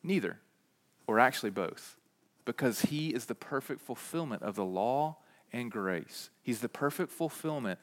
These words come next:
of truth and love, the perfect fulfillment of holiness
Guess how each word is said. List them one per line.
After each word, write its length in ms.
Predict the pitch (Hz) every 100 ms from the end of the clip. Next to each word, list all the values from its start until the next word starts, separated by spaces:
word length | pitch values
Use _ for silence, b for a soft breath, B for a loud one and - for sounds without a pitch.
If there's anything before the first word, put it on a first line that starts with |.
| B -
of 160 | 110
truth 640 | - - 147 160 170 - - -
and 180 | 123
love, 300 | 117 117 104
the 60 | 107
perfect 380 | - 151 160 156
fulfillment 580 | 165 - 156 135 110 - B -
of 120 | 113
holiness 760 | - 160 156 160 160 160 -